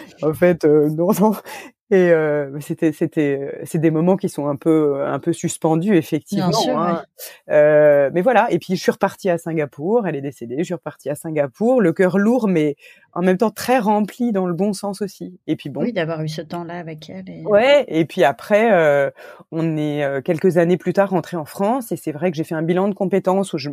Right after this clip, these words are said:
Speaker 1: je me posais déjà la question de me réorienter. Euh,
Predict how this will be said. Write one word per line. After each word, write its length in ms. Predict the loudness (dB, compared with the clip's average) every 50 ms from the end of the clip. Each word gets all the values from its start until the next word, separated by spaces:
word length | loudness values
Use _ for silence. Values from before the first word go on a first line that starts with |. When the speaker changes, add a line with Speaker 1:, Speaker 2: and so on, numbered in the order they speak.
| -10
Speaker 1:
je 140 | -10 -6 -6
me 80 | -6 -2
posais 260 | -2 0 0 0 2
déjà 240 | 0 0 2 2 0
la 120 | 0 0
question 360 | -4 -4 -6 -4 -6 -6 -6
de 60 | -6 -6
me 60 | -4
réorienter. 920 | 0 2 2 2 2 0 -2 -2 -2 -2 0 0 0 2 0 2 2 2
Euh, 160 | 2 2